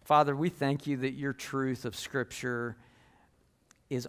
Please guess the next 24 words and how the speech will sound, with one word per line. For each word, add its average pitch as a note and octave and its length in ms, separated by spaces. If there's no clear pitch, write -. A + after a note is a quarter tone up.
always A#2+ 400
relevant. A2 600
Even G3+ 460
the C3+ 80
passages C#3 920
that B2 200
feel C#3+ 400
like B2 440
are D3+ 300
out C#3 220
of C3 120
date C#3 480
or, B2 680
or D#3+ 180
not D3 360
applicable B2 640
to A#2 420
us. G#2+ 360
Father, C3 420
even F3 300
in C3 120
those B2+ 240
obscure B2+ 440
passages, A2 800